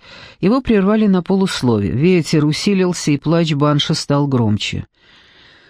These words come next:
У меня по спине пробежал холодок, и даже детектив на этот раз поморщился. Дверь в дальнем конце коридора открылась, и внутрь вошел младший детектив Чарли Кейн.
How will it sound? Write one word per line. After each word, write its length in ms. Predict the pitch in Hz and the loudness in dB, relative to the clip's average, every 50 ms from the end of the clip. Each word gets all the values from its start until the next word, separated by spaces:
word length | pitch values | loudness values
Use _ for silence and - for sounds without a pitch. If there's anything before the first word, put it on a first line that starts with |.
| _ | _
У 80 | - 151 | 0 2
меня 280 | 151 156 165 170 170 170 | 2 2 2 2 0 0
по 80 | 170 | -2
спине 380 | 151 - - 151 151 151 156 151 | -6 -2 -2 0 2 2 2 0
пробежал 460 | - 156 135 143 143 143 156 156 143 | 0 -2 -2 0 0 0 0 -2 -2
холодок, 760 | 135 - 160 147 151 151 156 175 190 196 - - - - - - | -2 -2 0 0 0 0 0 0 0 0 -2 -4 -8 -10 -6 -6
и 100 | 120 131 | -4 -4
даже 400 | 131 156 160 160 143 165 165 156 | -2 0 -2 0 0 0 0 0
детектив 680 | 156 170 170 - 190 - - - - 156 151 - - | 0 0 -2 -2 -4 -6 -6 -2 -2 -2 0 0 0
на 120 | 151 143 | 0 0
этот 240 | 139 - 143 131 - | 0 0 -2 -2 0
раз 240 | 139 139 131 - - _ | -2 -2 -2 -4 -6 _
поморщился. 1080 | - 147 147 143 139 131 127 127 - - - 123 123 120 - - - 117 95 92 - - _ _ _ _ _ _ _ _ _ _ _ _ _ _ _ _ _ _ _ - | -2 0 2 2 2 2 0 -2 -4 -4 -2 -4 -4 -4 -6 -6 -4 -4 -4 -4 -6 -12 _ _ _ _ _ _ _ _ _ _ _ _ _ _ _ _ _ _ _ -4
Дверь 240 | 131 156 240 285 320 | 0 0 2 2 2
в 60 | 277 | 2
дальнем 360 | 208 254 285 285 277 277 262 247 | 2 0 2 2 2 2 2 2
конце 360 | - 233 226 208 - 269 262 | 2 0 0 2 0 -2 0
коридора 420 | 247 220 208 196 208 240 240 240 | 0 0 0 2 2 2 2 0
открылась, 680 | 240 - - - 175 175 165 156 147 147 143 - - - | 0 -2 -2 0 0 2 2 2 2 0 -2 -2 -2 -2
и 40 | 151 | 0
внутрь 440 | 147 151 170 208 240 247 285 240 | 2 2 2 2 2 0 0 0
вошел 380 | 214 180 170 - - 165 156 147 | 0 0 -2 -2 0 0 0 2
младший 460 | 147 151 151 170 185 170 - - 170 | 2 2 2 0 0 -2 -2 -2 -2
детектив 640 | 147 139 147 - 156 131 - - - 233 269 269 - | 0 0 0 0 -2 -4 -4 -4 -2 -2 -2 -2 -4
Чарли 480 | - - - 170 190 208 202 196 196 196 | -8 -2 0 0 0 2 2 0 0 0
Кейн. 560 | - _ - 151 135 120 110 104 104 107 | -2 _ -2 0 0 2 0 0 -2 -4